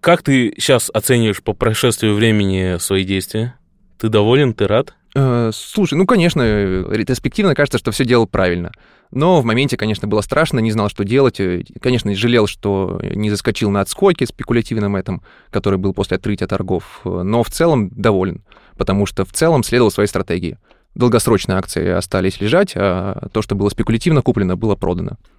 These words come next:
Speaker 1: Круто. Слушай, давай переходить к нашим гостям, послушаем, как начинающие инвесторы, то есть наши гости, переживали нынешнюю ситуацию. Первый на очереди у нас Дмитрий.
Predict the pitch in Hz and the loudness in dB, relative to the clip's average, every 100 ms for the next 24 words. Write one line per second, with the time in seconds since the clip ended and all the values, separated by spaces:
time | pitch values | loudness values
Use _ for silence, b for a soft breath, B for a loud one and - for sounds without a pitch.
0 | - 131 127 92 - b b b 156 123 | -2 0 0 -2 -8 b b b -2 -2
1 | 95 127 226 - 208 151 147 - 139 - | 0 2 4 2 2 2 0 0 0 0
2 | 117 135 - 214 202 - 110 - 165 135 | 0 0 2 2 2 0 -2 0 0 0
3 | 120 110 - 131 123 - 117 113 113 135 | 0 -2 -2 2 2 0 -2 0 2 2
4 | 127 110 117 113 120 113 - 104 101 - | 2 2 0 2 2 0 -2 0 -2 -4
5 | B B 104 - 107 - 107 113 107 - | B B -4 0 0 -2 0 0 0 0
6 | 98 90 - 107 113 113 98 92 95 113 | 0 0 -2 -2 2 2 2 0 -2 0
7 | 110 - 101 117 143 190 - 113 - B | 0 -2 -6 -2 2 2 2 -2 -4 B
8 | B B 143 135 127 190 - 117 110 110 | B B 2 4 4 2 0 -2 0 2
9 | 135 147 110 113 110 - 80 | 2 2 2 0 0 -4 -10